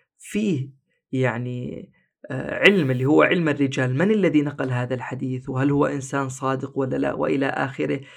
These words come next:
كذلك إذا أردت أن تأخذ التاريخ الصحيح ال-، الخالص النقي، يجب أن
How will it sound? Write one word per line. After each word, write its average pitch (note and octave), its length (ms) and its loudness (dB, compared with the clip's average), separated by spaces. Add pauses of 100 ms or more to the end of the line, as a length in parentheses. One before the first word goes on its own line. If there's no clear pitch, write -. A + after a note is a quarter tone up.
(320)
كذلك G3+ 440 4
إذا E3+ 340 2
أردت G3+ 340 0 (500)
أن C#3 200 -2
تأخذ F#3 400 0
التاريخ D3 580 0
الصحيح C#3 840 0 (400)
ال-، B2 420 -6
الخالص D#3 640 2
النقي، C#3+ 400 0
يجب E3+ 400 2
أن D3 260 -2